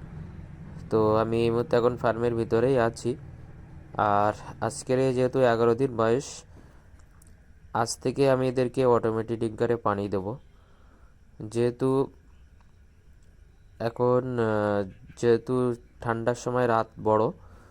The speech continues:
তো এখন যদি ছোট ডিঙ্কারে আমি পানি দেই, এখন যেহেতু ছোট ডিঙ্কারে পানি দিচ্ছি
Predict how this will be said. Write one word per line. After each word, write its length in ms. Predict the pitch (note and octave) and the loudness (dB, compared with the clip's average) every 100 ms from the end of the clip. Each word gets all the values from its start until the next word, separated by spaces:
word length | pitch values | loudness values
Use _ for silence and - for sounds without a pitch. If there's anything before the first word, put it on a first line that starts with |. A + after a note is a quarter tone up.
| - - - - - - - - - - | -20 -20 -20 -20 -20 -20 -20 -20 -20 -10
তো 440 | - A2 G#2+ G#2 - - | -2 0 2 0 -2 -4
এখন 360 | G#2+ A2+ B2+ A#2+ | -4 0 -2 0
যদি 260 | B2 B2+ | -2 -2
ছোট 260 | A#2+ B2 B2 | -2 -2 0
ডিঙ্কারে 460 | B2 B2 A#2 B2+ | -2 -2 0 2
আমি 180 | B2+ B2+ | 2 0
পানি 300 | A#2+ A#2 A#2 | -2 -2 0
দেই, 280 | A#2 A#2 D#3+ | 0 -2 -2
এখন 240 | A#2+ B2 | -6 -8
যেহেতু 280 | A#2 B2+ C3 | -4 -4 -4
ছোট 280 | B2+ - B2 | -6 -6 -4
ডিঙ্কারে 380 | B2+ B2+ C3 C3 | -4 -2 0 0
পানি 300 | - B2 B2 | 0 -2 0
দিচ্ছি 480 | C3 E3+ - D3 | -2 -4 -6 -8